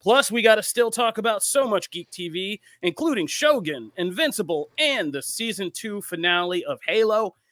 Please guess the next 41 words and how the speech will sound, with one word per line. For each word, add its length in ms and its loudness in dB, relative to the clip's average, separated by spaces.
And 400 6
a 100 0
new 320 4
Marvel 440 2
game 320 -2
has 260 -6
made 300 2
its 180 -4
debut. 640 -4
Welcome 420 4
to 80 -2
Comic 380 -4
Book 260 -4
Nation, 460 -4
the 140 0
only 180 4
show 180 -2
that 140 -4
does 240 2
it 60 -2
all 180 0
for 160 -10
geek 340 -14
culture 540 -8
and 260 2
the 60 0
official 340 -8
podcast 600 -4
of 140 -20
comic 380 -4
book 180 -6
dot 220 -2
com. 300 -2
I 140 -6
am 140 -6
your 100 -4
host, 260 0
Kofi 280 -4
Outlaw, 380 2
and 140 -8
today 380 0